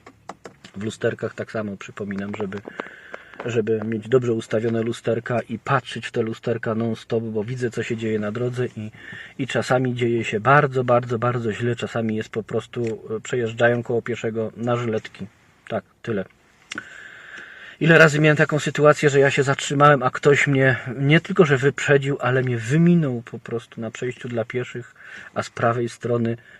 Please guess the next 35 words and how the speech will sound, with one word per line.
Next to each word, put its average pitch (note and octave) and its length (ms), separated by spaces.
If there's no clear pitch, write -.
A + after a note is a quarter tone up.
już A#2+ 240
pieszy A2+ 320
był A2+ 160
na A2 100
ulicy. A2+ 400
Gdyby G#2 300
tam G#2+ 260
była A2 220
policja, A2 520
to - 140
ten G#2+ 160
ktoś A2 200
by A2+ 120
się A2 120
pożegnał A#2 440
chyba G#2 220
z - 60
prawem A2 300
jazdy G#2+ 300
od A2 100
razu. A2 340
Także G#2 260
patrzeć, - 520
ustawiać A#2 420
sobie A2 200
dobrze A#2 260
lusterka, A#2 600
patrzeć A2+ 360
na A2+ 100
martwy A2 400
punkt, A#2+ 420
mm, A2+ 540
zwłaszcza A2+ 460
przy A2 160
zmianie G#2+ 400